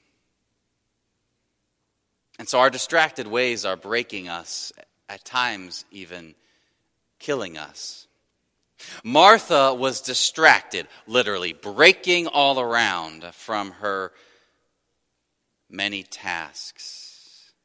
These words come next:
There are plenty of awful things that can and do destroy lives and even churches. But perhaps one thing we don't consider as much is, is the many good things that can break us.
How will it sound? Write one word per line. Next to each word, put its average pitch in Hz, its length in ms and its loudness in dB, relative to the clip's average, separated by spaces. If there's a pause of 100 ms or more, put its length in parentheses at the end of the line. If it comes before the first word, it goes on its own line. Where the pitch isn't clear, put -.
(2000)
There 123 100 4
are 135 60 4
plenty 165 380 2
of 117 280 -6
awful 139 300 2
things 92 340 -10
that - 140 -18
can 113 280 -4
and 95 160 -10
do 104 160 -8
destroy 92 460 -6
lives 95 500 2
and 90 140 -14
even 85 300 -16
churches. 101 480 -6 (340)
But - 160 -10
perhaps 175 340 4
one 160 160 -2
thing 147 160 -4
we 131 120 -4
don't 135 160 -2
consider 123 360 -6
as 113 160 -2
much 127 300 -2
is, 113 140 -10 (440)
is 117 180 -8
the 123 80 -8
many 131 320 -4
good 139 440 -4
things 82 500 -6
that 92 300 -8
can 85 540 -10 (140)
break 90 420 -10
us. 78 340 -8